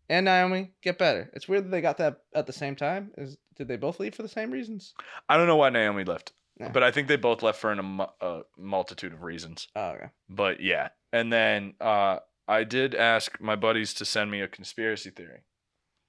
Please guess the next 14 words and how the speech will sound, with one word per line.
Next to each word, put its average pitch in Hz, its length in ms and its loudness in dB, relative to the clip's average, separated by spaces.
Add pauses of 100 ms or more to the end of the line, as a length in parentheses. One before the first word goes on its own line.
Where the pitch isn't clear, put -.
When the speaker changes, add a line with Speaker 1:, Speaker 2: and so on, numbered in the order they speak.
(800)
Speaker 2:
And 101 60 -10
I'm 107 40 -10
gonna 110 120 -8
say 127 360 2
it, - 140 -6 (1000)
and 95 100 -8
then 101 120 -2
I'm 101 180 -2
not 107 240 0
gonna 113 160 -10
delve 104 300 -4
further 95 280 -8
into 87 220 -14
it. - 100 -20